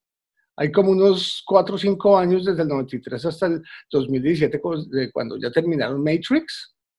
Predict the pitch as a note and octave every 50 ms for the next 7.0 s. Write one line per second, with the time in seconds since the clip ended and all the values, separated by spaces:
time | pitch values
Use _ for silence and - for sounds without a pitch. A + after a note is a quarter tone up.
0 | _ - C#3 C3 - C#3+ B2+ B2 - D#3 D#3 F3+ E3+ E3 E3 E3 A#3 B3 - -
1 | - - _ _ _ _ _ - G3+ F#3 E3 D#3+ D#3+ D3 C#3 C#3+ C#3+ C#3+ C#3 -
2 | F#3 G3 F#3+ F#3+ G3 F#3+ E3 D#3 D#3 D3 D3 D#3 D#3 D#3+ D#3 D#3 D#3 D#3 D3 -
3 | - D#3+ E3 A3 A3+ - - F#3 E3+ D#3+ D#3+ - - D#3 C3 B2 B2 A2 G#2+ -
4 | - - A#3 D4+ D4+ B3+ E3+ A#2+ - - - - - _ _ _ _ _ _ _
5 | _ _ _ _ _ _ _ _ _ _ - C3+ C3+ C3+ D#3+ G#3 C4 C#4+ B3+ -
6 | C#3+ C3 D3 D3 D3+ E3 E3 D#3+ F#3+ G3 F#3+ D#3+ D#3 D3 C#3+ C#3+ - F#3+ F3